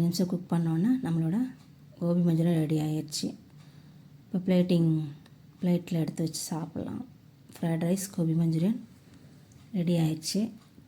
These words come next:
வீட்டில் செஞ்சு பார்த்துட்டு எப்படி இருக்குன்னு கமெண்டில் சொல்லுங்கள்.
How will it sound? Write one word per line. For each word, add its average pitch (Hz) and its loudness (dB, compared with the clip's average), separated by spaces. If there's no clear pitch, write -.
வீட்டில் 185 2
செஞ்சு 175 2
பார்த்துட்டு 160 0
எப்படி 170 2
இருக்குன்னு 170 -2
கமெண்டில் 160 0
சொல்லுங்கள். 160 0